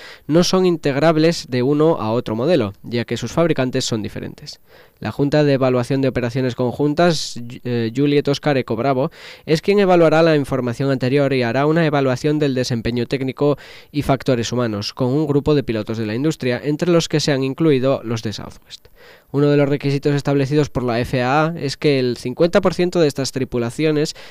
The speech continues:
sean de aerolíneas extranjeras. El resultado de la evaluación de la Juliet Oscar Eco Bravo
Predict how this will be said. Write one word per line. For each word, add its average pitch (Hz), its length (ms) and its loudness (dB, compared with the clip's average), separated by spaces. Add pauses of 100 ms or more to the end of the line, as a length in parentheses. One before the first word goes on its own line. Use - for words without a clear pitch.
sean 180 300 2
de 180 100 6
aerolíneas 156 640 2
extranjeras. 107 720 -10 (360)
El 120 140 -6
resultado 131 380 -2
de 139 80 2
la 131 80 2
evaluación 127 540 0
de 131 120 0
la 113 160 -2
Juliet 147 480 0
Oscar 127 340 -2
Eco 113 200 -4
Bravo 143 340 0